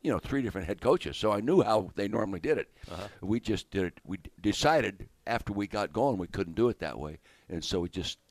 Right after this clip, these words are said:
Speaker 1: s-, uh, decided to, to work a lot harder and longer.
Speaker 2: I remember watching the precision with which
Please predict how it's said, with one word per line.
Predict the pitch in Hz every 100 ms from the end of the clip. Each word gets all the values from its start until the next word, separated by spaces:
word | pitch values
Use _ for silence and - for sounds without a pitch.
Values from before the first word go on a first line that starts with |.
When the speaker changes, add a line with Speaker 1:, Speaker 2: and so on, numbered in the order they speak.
| -
Speaker 1:
s-, | - - - _
uh, | - 69 69
decided | 90 - 95 87 69
to, | 60 - - -
to |
work | 82 90
a | 80
lot | 76 71
harder | 67 87 69 65
and | 73 73
longer. | 76 76 60 - -
Speaker 2:
I | 120
remember | 160 143 131 127 113
watching | 101 110 113 - 107 98 98 -
the | 95
precision | - 113 - 131 113 92 87 90
with | 95 90
which | 101 113 - -